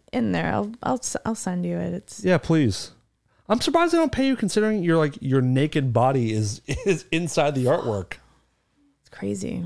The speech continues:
Speaker 2: Wow.
Speaker 1: He, he also sold, he, um, he put together a bunch of, uh, old fly-, flyers,
Speaker 2: Uh-huh.
Speaker 1: and our fl-, flyers were the fucking coolest.
Speaker 2: Who
Speaker 1: Like,
Speaker 2: designed them?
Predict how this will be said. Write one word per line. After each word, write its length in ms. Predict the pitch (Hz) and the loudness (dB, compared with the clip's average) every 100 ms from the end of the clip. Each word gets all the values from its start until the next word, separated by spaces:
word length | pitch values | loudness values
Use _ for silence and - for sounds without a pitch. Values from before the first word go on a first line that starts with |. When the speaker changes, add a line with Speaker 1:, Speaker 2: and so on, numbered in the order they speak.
| 170 | -4
Speaker 2:
Wow. 880 | 190 202 196 185 165 131 110 85 87 | -2 -2 0 0 0 0 -2 -4 -4
Speaker 1:
He, 160 | 311 | -4
he 200 | - 240 | -2 -4
also 320 | 277 240 - 294 | -2 -2 -4 -6
sold, 420 | - 226 196 - | -4 -4 -4 -8
he, 320 | 185 - 220 214 | -12 -6 -2 0
um, 420 | 196 185 170 175 _ - - - - - _ _ _ | 0 -4 -6 -12 _ -12 -12 -20 -20 -20 _ _ _
he 160 | 254 | -2
put 220 | 240 320 | 2 0
together 420 | 277 247 233 220 202 | 0 -2 -2 0 -2
a 80 | |
bunch 380 | 196 196 208 - | -2 -4 -4 -4
of, 280 | 202 185 175 | -4 -4 -6
uh, 360 | - 170 165 - - | -8 -6 -4 -6 -6
old 260 | 196 196 | -4 -6
fly-, 260 | - 202 - - | -4 -2 -2 -6
flyers, 720 | - 180 180 190 233 277 262 | -6 -4 -2 -4 -4 -6 -4
Speaker 2:
Uh-huh. 160 | 135 147 | 0 2
Speaker 1:
and 160 | 185 - | 0 0
our 160 | 247 240 | -2 -2
fl-, 180 | - - | -6 -14
flyers 480 | - 254 247 240 202 | -6 -2 0 0 -4
were 220 | 202 190 | -4 -6
the 80 | 185 | -6
fucking 460 | 190 - 226 226 180 | -10 -10 -8 -6 -6
coolest. 920 | - - - 214 190 170 156 156 - | -8 -12 -2 2 2 0 -4 -8 -4
Speaker 2:
Who 80 | 180 | -2
Speaker 1:
Like, 80 | 190 | 0
Speaker 2:
designed 300 | 165 165 175 | 0 0 -2
them? 180 | 101 | -4